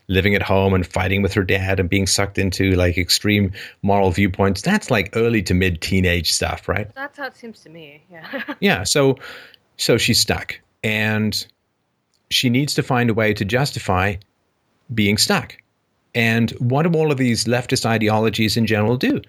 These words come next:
Speaker 1: They say, "You're powerless." They say, "There's a big structure. There's a big monolith out there. You can't get around it. You can't get through it. It's patriarchy. It's this. It's whatever," right? I mean, it's, and they say, "You can't, you can't win." It's not, it's the opposite of empowering, of course, right?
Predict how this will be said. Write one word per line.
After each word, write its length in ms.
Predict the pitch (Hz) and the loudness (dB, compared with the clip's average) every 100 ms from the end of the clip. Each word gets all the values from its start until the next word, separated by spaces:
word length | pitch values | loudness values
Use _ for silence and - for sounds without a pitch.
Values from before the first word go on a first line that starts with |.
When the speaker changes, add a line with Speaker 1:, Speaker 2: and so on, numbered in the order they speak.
| _ _ _ | _ _ _
Speaker 1:
They 120 | 135 | -4
say, 440 | 131 110 92 120 - _ _ _ | 0 0 0 -2 -8 _ _ _
"You're 140 | 135 | -4
powerless." 520 | 147 247 262 - - - _ | -2 -2 -4 -6 -10 -14 _
They 120 | 107 | -2
say, 400 | 95 110 98 98 - - | 0 2 4 2 -2 -4
"There's 180 | 92 98 | 0 2
a 60 | |
big 140 | 123 117 | 0 0
structure. 480 | - 135 - - 90 _ | -2 -2 -2 -8 -10 _
There's 160 | 98 92 | -2 0
a 40 | |
big 200 | 87 123 | 0 0
monolith 500 | 120 120 131 101 87 | 0 2 2 2 0
out 200 | 90 87 | -2 0
there. 140 | - 80 | -2 -2
You 140 | 82 | -2
can't 320 | - 120 127 | 0 0 0
get 120 | - 123 | 0 0
around 300 | 127 131 101 | 2 2 0
it. 80 | 87 | 0
You 120 | 87 | -2
can't 280 | - 131 135 | 0 0 0
get 160 | 131 | -2
through 220 | - 156 107 | 0 0 2
it. 80 | 98 | 0
It's 140 | - | -2
patriarchy. 720 | - 156 - 113 90 85 101 | -2 0 2 0 0 0 0
It's 160 | 117 - | 0 -2
this. 300 | 156 160 - | -2 0 -2
It's 140 | 95 | -4
whatever," 280 | 120 151 113 | 0 0 0
right? 220 | 90 110 | 0 2
I 40 | 101 | 2
mean, 180 | 101 | 2
it's, 180 | 95 - - - - - - | 2 0 -6 -12 -14 -14 -4
and 180 | 117 | 0
they 120 | 117 117 | 0 0
say, 600 | - 175 131 104 104 - _ _ - | 0 0 2 2 0 -4 _ _ -6
"You 220 | 104 104 | -2 0
can't, 340 | - 117 117 | 0 0 0
you 80 | 120 | 0
can't 240 | - 135 131 | 0 -2 0
win." 240 | 151 - - | -2 -2 -4
It's 140 | - | -2
not, 160 | 160 - | -2 -2
it's 360 | 95 90 87 | -4 -4 -2
the 120 | - 120 | -2 0
opposite 380 | 143 - 101 87 | 0 0 0 0
of 60 | |
empowering, 680 | 80 80 - 131 135 - 87 | 0 -2 -4 0 0 0 -4
of 120 | 101 | -6
course, 340 | - 175 - - | -2 -2 0 -2
right? 220 | 107 123 | -2 -4